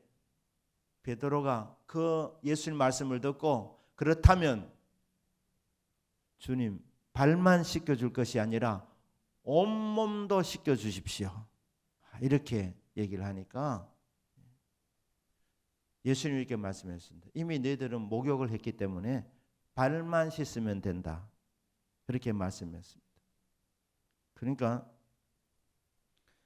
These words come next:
목욕을 하는 것을 회개라고 하는 거예요. 회개. 엄밀한 의미에서 회개는 일생에 한 번 하는 것.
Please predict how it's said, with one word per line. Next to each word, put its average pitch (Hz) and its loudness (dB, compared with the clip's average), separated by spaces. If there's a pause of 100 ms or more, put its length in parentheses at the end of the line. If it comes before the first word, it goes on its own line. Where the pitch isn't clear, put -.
(220)
목욕을 160 8
하는 127 2
것을 113 -2
회개라고 165 4
하는 92 -4
거예요. 85 -10
회개. 90 -4 (1700)
엄밀한 165 4
의미에서 131 0 (240)
회개는 139 0
일생에 160 -4
한 131 -4
번 147 4
하는 117 2
것. - -14